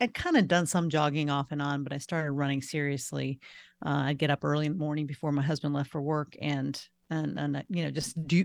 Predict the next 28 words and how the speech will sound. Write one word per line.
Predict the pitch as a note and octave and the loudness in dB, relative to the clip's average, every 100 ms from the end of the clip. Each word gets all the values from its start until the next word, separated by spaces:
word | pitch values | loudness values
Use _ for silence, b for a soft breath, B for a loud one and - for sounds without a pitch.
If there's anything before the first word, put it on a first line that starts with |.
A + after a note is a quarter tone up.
| - - | 2 2
feel | F3 | 4
like | D#3 - | 4 2
I | |
had | D3+ C3+ | -2 0
done | D#3 D3+ C#3+ | 2 2 2
something | C#3 C3+ C3 | -2 -4 -6
before | C#3 - C#3 | -6 -4 -2
I, | C3 - D#3+ | -4 -6 -6
I | C3+ D3+ - | -6 -8 -8
began | C#3+ C#3 | -2 -2
the | C3+ | 0
rest | C#3 C3+ | -2 -4
of | C3+ | -6
my | C#3 C#3 | -4 -2
day. | C#3+ C3+ C#3 B B B B B | -2 -2 -4 B B B B B
And | D3+ D#3+ | 2 2
that | D3 | 4
led | D#3 D#3 | 4 4
into | D3+ - D3+ D3 C#3+ - _ - | 2 0 0 0 -4 -8 _ -2
that | D#3+ | 0
led | D#3+ E3+ | 4 4
into | D#3+ E3+ | 4 4
marathons, | D#3 E3+ G#3 G3 C#3+ C#3 C#3+ - - | 4 4 4 2 0 0 -2 -6 -6
e-, | E3+ D3+ | -8 -6
essentially, | D#3 E3 E3 - D3+ D3+ | -2 0 0 0 2 2
and | D3 D3 | 2 2
then | C#3+ | 0
triathlons. | C#3+ E3 C#3 D#3 C3+ D3 C3+ C3 C#3+ - - | 0 -2 0 0 -2 -2 -2 -2 -4 -6 -12